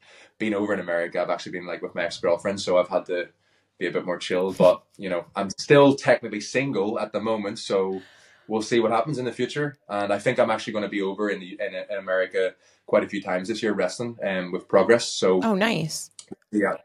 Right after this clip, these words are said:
Speaker 1: yeah, I plan on getting over a lot. That's all getting processed at the moment.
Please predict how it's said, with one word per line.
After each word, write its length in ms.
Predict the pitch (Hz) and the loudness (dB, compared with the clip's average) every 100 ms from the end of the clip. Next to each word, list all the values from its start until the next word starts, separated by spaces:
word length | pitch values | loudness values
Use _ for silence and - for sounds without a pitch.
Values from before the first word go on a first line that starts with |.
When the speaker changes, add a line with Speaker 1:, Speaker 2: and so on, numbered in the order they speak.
| _ 101 | _ 4
Speaker 1:
yeah, 200 | 98 92 | 6 4
I 100 | 98 | 2
plan 200 | 101 98 | 0 0
on 100 | 92 | -2
getting 160 | 92 | -4
over 160 | 92 87 | -2 -2
a 60 | |
lot. 160 | 90 - | -2 -2
That's 160 | 101 110 | -2 0
all 140 | 98 | 0
getting 180 | 90 90 | -2 -4
processed 400 | 104 - 110 104 | -2 -2 -4 -10
at 80 | - | -8
the 60 | |
moment. 300 | 90 101 107 | -4 -4 -6